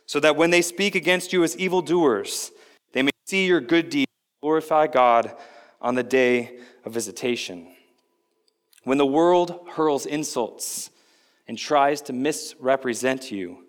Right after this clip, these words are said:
we must live in the opposite way by proving them wrong, by living our lives in honorable ways.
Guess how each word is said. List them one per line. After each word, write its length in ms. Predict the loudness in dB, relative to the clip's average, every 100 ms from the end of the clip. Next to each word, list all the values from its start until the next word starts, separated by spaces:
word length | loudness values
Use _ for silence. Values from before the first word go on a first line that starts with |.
| _ _ _ _ _ _ -4
we 80 |
must 360 | 0 0 -2 -4
live 720 | 0 4 2 0 -8 -18 -20 _ _ _ _ _ _ _
in 80 | -4
the 140 | 2 4
opposite 580 | 4 0 -4 -6 -4
way 480 | 0 2 2 0 -8 -20 -20 _ _ _ -18
by 100 | -16
proving 440 | -8 -6 -6 -4
them 300 | -6 -6 -10 -10
wrong, 500 | -2 0 0 -4 -8
by 160 | -12 -10
living 760 | -6 -2 -2 -2 -6 -8 -16 -20 _ _ _ _ _ _ _ _ _ _ _ _ _ _ _ _ _ _ _ _ _ _
our 160 | -2 0
lives 840 | 2 4 2 -2 -8 -10 -10 -14 _ _ _ _ _ _ _ _ _ _ _ _ _ _ _ _ _ _ _ _ _ _ _ _ _ _ _ _ _ _ _ _ _ _ _ _ _ _ _ _ _ _ -16
in 100 | -8
honorable 400 | -4 -4 -4 -6
ways. 540 | -8 -12 -12 -12 -12